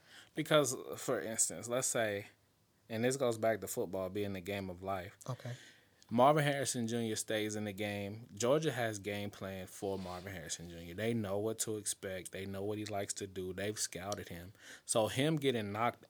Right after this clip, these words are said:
Speaker 1: out of the game, now Ohio State has to change up pretty much their whole offense because J S N didn't play in that game.
Speaker 2: That's
Speaker 1: It
Speaker 2: true.
Speaker 1: was just really Marvin or bust. So now Georgia has to adjust to something that they haven't practiced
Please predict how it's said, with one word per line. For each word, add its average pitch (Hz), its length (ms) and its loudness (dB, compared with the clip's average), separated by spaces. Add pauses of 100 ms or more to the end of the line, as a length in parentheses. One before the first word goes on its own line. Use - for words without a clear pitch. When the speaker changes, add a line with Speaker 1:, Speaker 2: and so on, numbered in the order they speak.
Speaker 1:
out 113 200 2
of 101 120 -2
the 98 80 -4
game, 101 460 -4 (440)
now 120 480 6
Ohio 113 340 2
State 107 240 2
has 104 160 -2
to 98 60 -8
change 107 360 -4
up 98 220 0 (100)
pretty 143 220 0
much 123 240 -2
their 110 160 -2
whole 113 340 -4 (120)
offense 98 680 -6 (520)
because 110 280 -2
J 113 240 2
S 139 140 2
N 127 160 0
didn't 104 240 -2
play 98 220 -6
in 95 100 -6
that 95 180 -6
game. 95 340 -10 (340)
Speaker 2:
That's 117 160 -8
Speaker 1:
It 117 80 0
Speaker 2:
true. 113 60 2
Speaker 1:
was 117 160 0
just 117 300 0 (220)
really 113 280 0
Marvin 107 520 2
or 98 100 -2
bust. 98 440 0 (360)
So 113 180 4
now 110 640 2 (680)
Georgia 127 340 4
has 113 220 4
to 107 180 2
adjust 113 600 4
to 101 280 -2
something 120 480 0
that 98 220 -4
they 104 160 2
haven't 107 460 2
practiced 107 680 -4